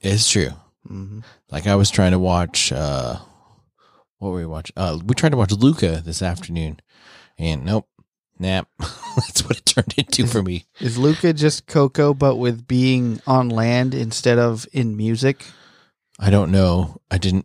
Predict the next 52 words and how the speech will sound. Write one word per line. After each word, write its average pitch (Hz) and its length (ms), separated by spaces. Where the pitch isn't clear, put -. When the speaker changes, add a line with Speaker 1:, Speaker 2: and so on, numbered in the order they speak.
Speaker 1:
watch 92 260
Speaker 2:
You 120 80
Speaker 1:
it. - 40
Speaker 2:
fell 120 100
asleep. - 760
Speaker 1:
<laughs> - 560
So, - 140
Speaker 2:
Neat. 117 120
Speaker 1:
but 143 120
it's 139 140
free, 196 560
so 135 160
I 131 80
could 131 160
try 147 200
again. 107 500
It's - 140
free 214 260
now 104 180
on 95 140
Disney 95 220
Speaker 2:
<laughs> - 20
It 120 80
is 147 80
Speaker 1:
Plus. 113 200
Speaker 2:
free. 123 460
Speaker 1:
So, - 200
Speaker 2:
I 120 40
might 131 180
as 113 100
well 117 100
check 113 300
it 104 80
out. 117 280
Speaker 1:
Yeah. 90 300
So - 160
how 143 120
was 156 120
your 165 80
week? 170 140
Did 107 200
you 104 60
do 117 180
Speaker 2:
Is 160 180
it - 40
Speaker 1:
anything? 98 280
Speaker 2:
also 151 360
just 156 340
The 160 80
Little 147 260
Mermaid 131 420
again? 196 400